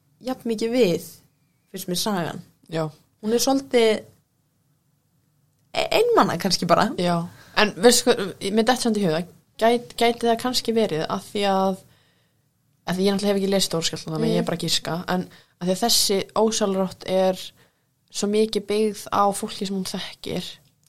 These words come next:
Speaker 1: Gæti
Speaker 2: Og hún
Speaker 1: það
Speaker 2: er ekkert að
Speaker 1: verið?
Speaker 2: skafa utan að maður, þú veist, veit
Speaker 1: Já.
Speaker 2: alveg hver,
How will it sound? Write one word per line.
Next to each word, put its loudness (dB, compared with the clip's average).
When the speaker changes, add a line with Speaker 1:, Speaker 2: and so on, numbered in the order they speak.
Speaker 1:
Gæti -4
Speaker 2:
Og -4
hún 2
Speaker 1:
það 2
Speaker 2:
er 4
ekkert -2
að 0
Speaker 1:
verið? 4
Speaker 2:
skafa 2
utan -6
að -4
maður, -2
þú -6
veist, -8
veit 0
Speaker 1:
Já. 0
Speaker 2:
alveg 0
hver, -6